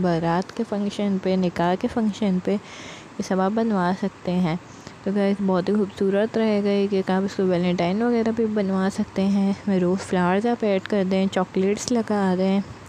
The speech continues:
लगा दें, बनवा लें, जैसे आपको अच्छा लगे। golden, आप red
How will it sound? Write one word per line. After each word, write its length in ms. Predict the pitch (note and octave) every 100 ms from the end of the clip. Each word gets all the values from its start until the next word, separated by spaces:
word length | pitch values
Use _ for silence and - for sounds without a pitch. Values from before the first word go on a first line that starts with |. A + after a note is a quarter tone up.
| - - - - - -
लगा 280 | F#3+ F#3+ F3+ F3+
दें, 300 | F#3 F#3+ G3
बनवा 500 | F3 F3 E3+ F3 F#3
लें, 340 | F#3+ F#3 F#3 F#3+ - - - -
जैसे 300 | G3 F3+ -
आपको 280 | G#3+ G3+ -
अच्छा 260 | G#3 - G3+
लगे। 340 | F#3+ F#3+ F#3+ G3
golden, 580 | G3 F#3 F#3 G#3 G#3+
आप 180 | G#3 G3+
red 460 | G#3 F#3+ E3+ F3+ G#3+